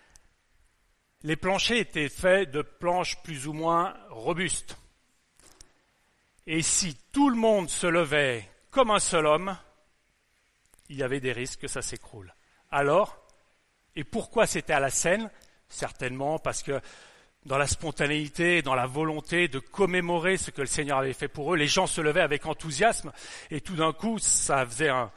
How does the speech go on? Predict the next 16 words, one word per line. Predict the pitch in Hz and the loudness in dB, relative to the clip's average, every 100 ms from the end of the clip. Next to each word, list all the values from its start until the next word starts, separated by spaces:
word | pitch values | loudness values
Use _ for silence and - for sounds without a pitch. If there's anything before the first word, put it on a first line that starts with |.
| - _ 127 | -20 _ -14
grand | 131 143 | -12 -4
appel | 131 - 123 | -4 -4 -10
d'air. | 110 101 87 _ _ _ _ _ _ _ _ _ | -10 -12 -14 _ _ _ _ _ _ _ _ _
Tout | - | -6
ça | 180 226 | 0 0
pour | 208 | 0
vous | 180 185 | -6 -2
dire | 170 - | -2 -2
quoi ? | - 151 117 - - - _ _ _ _ _ _ _ _ - | -6 -4 -4 -8 -20 -20 _ _ _ _ _ _ _ _ -12
Tout | 156 | -2
ça | 196 | -2
pour | 180 175 143 | 0 -4 -6
vous | 156 | -4
dire | 170 190 - | 0 0 0
que | 147 135 110 - - _ _ _ _ _ _ _ - | -2 -2 -4 -14 -20 _ _ _ _ _ _ _ -10
l'Église, | 139 156 131 139 165 160 170 | -4 -4 -4 -6 -6 -6 -10